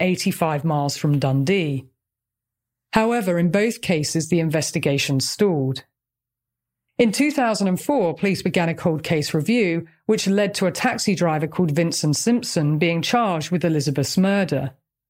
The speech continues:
He had run a taxi business from the village of Newtall near Dundee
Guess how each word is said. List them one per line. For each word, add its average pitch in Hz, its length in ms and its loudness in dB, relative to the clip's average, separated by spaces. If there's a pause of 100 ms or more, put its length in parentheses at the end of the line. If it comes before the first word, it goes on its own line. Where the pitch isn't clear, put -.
(680)
He 302 160 4
had 269 160 0
run 247 200 2
a 226 60 0
taxi - 420 -2
business 143 460 0
from 185 160 2
the 175 80 2
village 170 320 0
of 160 80 -2
Newtall 170 640 0
near 160 180 0
Dundee 160 720 -2